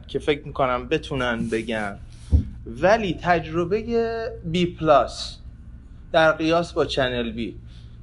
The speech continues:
دو تا پادکست از یه نفر، یکی بدون بیزنس پلن و دلی شروع شد که چنل بی بود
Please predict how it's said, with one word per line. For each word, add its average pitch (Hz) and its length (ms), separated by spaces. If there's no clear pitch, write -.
دو 175 100
تا 180 160
پادکست 165 580
از 139 240
یه 165 100
نفر، 117 540
یکی 160 440
بدون 196 560
بیزنس 175 520
پلن 151 460
و 139 140
دلی 135 380
شروع 180 340
شد 160 380
که 127 160
چنل 117 420
بی 131 180
بود 151 360